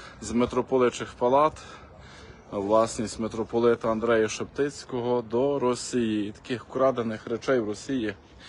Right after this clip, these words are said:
є дуже і дуже багато. Ми повертаємо нам нашу історію, наші артефакти, які говорять самі за себе. Як крали, значить, хотіли собі присвоїти. І так ціла наша історія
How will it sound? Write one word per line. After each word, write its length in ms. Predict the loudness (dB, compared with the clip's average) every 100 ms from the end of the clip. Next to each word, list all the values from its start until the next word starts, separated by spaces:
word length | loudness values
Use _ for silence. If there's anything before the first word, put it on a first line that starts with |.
| -20 -20 -20 -20 -4
є 160 | 4 4
дуже 340 | 4 2 2
і 40 | 2
дуже 280 | 2 0 0
багато. 560 | 0 2 2 2 -4 -4 -18 -20 -20 -20 -20 -20 -20 -20 -20 -20 -20 -20 -2
Ми 160 | 0 2
повертаємо 840 | 2 2 2 2 2 2 2 4
нам 380 | 2 2 0 -4 -4
нашу 440 | 0 2 0 -2 -2
історію, 640 | -2 -4 0 2 2 0
наші 340 | 0 -2 0 0
артефакти, 720 | 0 -4 -2 0 0 -2 -2
які 360 | -2 -4 -6 -2
говорять 680 | -2 2 2 4 4 2 -8 -20 -20 -20 -20 -20 -16
самі 560 | -8 -2 0 2 2
за 220 | 0 -4 -6
себе. 560 | -4 0 0 -2 -8 -10 -20 -20 -20 -20 -14
Як 320 | -6 -4 -4
крали, 480 | 0 6 8 8 4 -2 -12 -20 -20 -20 -20 -20 -20 -20 -20 -20 -18 -14
значить, 460 | -8 -8 -6 -8
хотіли 400 | -6 -6 -4 -4
собі 260 | -4 -4 -4
присвоїти. 840 | -4 -4 -4 2 4 4 2 -2
І 60 | -4
так 200 | -4 -6
ціла 380 | -4 0 2 2
наша 320 | 0 -2 -4
історія 680 | -4 -6 0 2 2 0